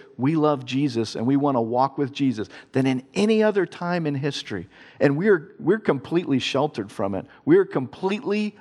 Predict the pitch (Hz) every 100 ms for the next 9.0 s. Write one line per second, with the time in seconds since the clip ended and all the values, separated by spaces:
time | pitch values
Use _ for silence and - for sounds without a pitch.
0 | - 127 127 139 135 131 123 - _ -
1 | 139 113 87 - _ _ _ _ - -
2 | 139 160 180 175 156 139 135 160 156 131
3 | 139 139 143 147 123 113 113 107 107 -
4 | - - 131 185 175 151 151 143 160 131
5 | 113 - 139 135 156 151 156 135 139 131
6 | - - - - 123 107 127 131 127 -
7 | 139 131 139 135 127 127 127 120 104 123
8 | 120 110 95 - 143 139 135 123 113